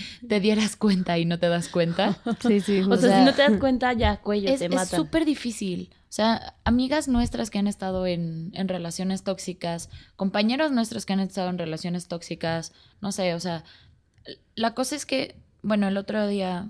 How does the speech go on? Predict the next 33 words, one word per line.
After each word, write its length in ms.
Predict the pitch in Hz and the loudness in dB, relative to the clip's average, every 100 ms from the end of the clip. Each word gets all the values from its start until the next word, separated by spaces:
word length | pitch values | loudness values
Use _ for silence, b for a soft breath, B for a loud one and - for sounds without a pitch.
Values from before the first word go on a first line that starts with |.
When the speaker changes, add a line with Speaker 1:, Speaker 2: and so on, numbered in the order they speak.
| - | -12
Speaker 1:
o 40 | - | -6
sea, 140 | 165 | -4
el 160 | 175 175 | -2 0
día 160 | 185 | -2
que, 140 | 196 202 - | -2 -8 -8
que 100 | 196 | -6
pasó 320 | 185 175 185 | -4 -4 -2
esto 220 | 180 175 180 | -2 -2 -4
y 40 | |
que 60 | 170 | -4
me 100 | 170 | -4
puse 200 | 175 190 | -4 -6
a 40 | |
discutir 360 | 180 - 175 175 | -6 -8 -8 -6
con 120 | 180 | -4
la 80 | 160 | -6
gente, 360 | 170 165 175 - B B | -6 -8 -8 -12 B B
Speaker 2:
Ujú. 160 | 185 202 | 4 6
Speaker 1:
vi 100 | 190 | 6
que 60 | |
el 100 | 262 | 2
treinta 340 | 247 202 190 190 | 0 -2 0 0
y 80 | |
ocho 200 | 208 254 | 0 -2
por 140 | 262 202 | -4 -4
ciento 260 | 196 185 | -4 -2
de 60 | 196 | -4
los 160 | 180 165 | -4 -6
asen-, 320 | 175 170 170 - | -4 -4 -4 -6
asesinatos 680 | 180 175 180 180 180 190 | -6 -4 -4 -2 -4 -4
a 60 | 202 | -2
mujeres 600 | 151 - 175 196 294 - B B B | -2 -2 -2 -2 -4 4 B B B
son 500 | - - 190 196 - | -6 0 0 0 -4